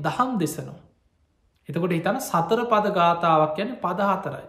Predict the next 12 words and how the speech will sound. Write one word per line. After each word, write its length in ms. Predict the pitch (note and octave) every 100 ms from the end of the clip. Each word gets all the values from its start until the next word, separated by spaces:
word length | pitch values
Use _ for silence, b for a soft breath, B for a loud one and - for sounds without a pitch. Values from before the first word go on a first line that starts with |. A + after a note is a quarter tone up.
| - _ _ _ _ _ _ _ _ _ _ _ _ _ _ _ _ _ _ _ _ _ -
අර 120 | F3+ A3
සියල්ලට 680 | - F#3+ G#3 C4+ C#4 B3+ G#3
වඩා 360 | D#3+ D3 D#3
සතර 460 | D#3 - E3 A#3 A#3
පද 300 | A#3 G3+ E3+
ගාථාවකින් 840 | D#3 E3 F#3 F#3 F3+ E3+ F#3 D3+ C3+
දහම් 380 | C3+ G3 A#3
දෙසන 280 | G#3 - E3
එකේ 300 | D#3+ D#3 D3+ D3 -
පින 200 | D#3 F3+
අග්‍රයි 500 | D#3+ D3+ D#3+ D3+ C#3+
කිය. 240 | -